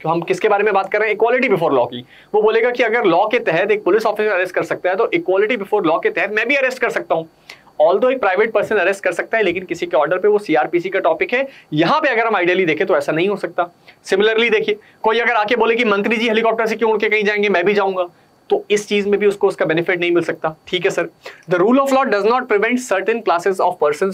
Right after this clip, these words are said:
from being subject to special rules, यानी कि special rules भी special classes of people के लिए होते हैं। और हमने पढ़ा था क्या अभी, आप बोलेंगे आप तो contradict कर रहे हैं, आपने बोला था न्याय सबसे ऊपर है और सब लोग न्याय की नज़र में same हैं।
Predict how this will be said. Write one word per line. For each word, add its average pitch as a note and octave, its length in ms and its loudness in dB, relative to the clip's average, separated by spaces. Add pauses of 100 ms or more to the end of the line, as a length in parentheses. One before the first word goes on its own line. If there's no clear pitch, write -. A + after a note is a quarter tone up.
(120)
from E3 160 0
being D#3+ 280 -6 (100)
subject D3 480 -2
to F3 140 -2 (120)
special E3+ 420 0
rules, C3+ 360 -6
यानी C3+ 180 -6
कि A3 260 -8 (580)
special G3+ 460 -2
rules G3 400 -2
भी G#3+ 160 -4
special F3+ 380 -4
classes E3+ 340 -2
of F#3 120 0
people E3 340 -4
के E3 100 -2
लिए F#3 120 -2
होते E3 340 -2
हैं। C3+ 240 -4 (420)
और D#3+ 140 2
हमने D#3 280 0
पढ़ा E3 240 0
था F3 140 -4
क्या F3 180 0
अभी, F3 300 -2
आप D3+ 200 0
बोलेंगे D#3+ 260 -2
आप D3+ 140 -2
तो D#3+ 60 -2
contradict F3 460 -2
कर E3+ 80 0
रहे F3 100 -2
हैं, E3+ 40 0
आपने D#3 180 -4
बोला D3+ 160 0
था D#3 120 -2
न्याय D3 240 -4
सबसे D3+ 260 -4
ऊपर D3+ 300 0
है F3+ 60 2
और E3 80 0
सब D#3+ 200 -2
लोग D#3+ 140 0
न्याय C#3+ 160 -2
की C#3+ 80 -4
नज़र B2+ 240 0
में B2 140 -2
same E3+ 280 -2
हैं। D#3+ 120 -6